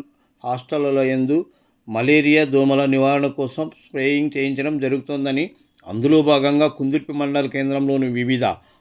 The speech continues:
హాస్టళ్లలోనూ అలాగే నియోజకవర్గంలోని ఇరవై తొమ్మిది హాస్టల్లో పిచికారీ చేయించడం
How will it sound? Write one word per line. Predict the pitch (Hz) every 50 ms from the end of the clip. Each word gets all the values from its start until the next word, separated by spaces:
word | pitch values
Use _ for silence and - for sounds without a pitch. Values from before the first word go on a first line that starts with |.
| - - -
హాస్టళ్లలోనూ | 113 117 127 - - 170 156 151 147 143 143 139 143 147 147 117 110
అలాగే | 110 120 127 131 123 131
నియోజకవర్గంలోని | 123 123 123 135 143 139 143 - 151 131 117 120 135 127 131 135 135 131 127 110 87 - - _ _ - - -
ఇరవై | 113 127 143 151 156 156 147 -
తొమ్మిది | 160 147 156 151 143 135 107 87 -
హాస్టల్లో | - 104 117 120 - - - 143 139 143 165
పిచికారీ | 165 - 131 117 - 131 143 147 151 151 147 139 139
చేయించడం | 139 135 127 127 139 135 135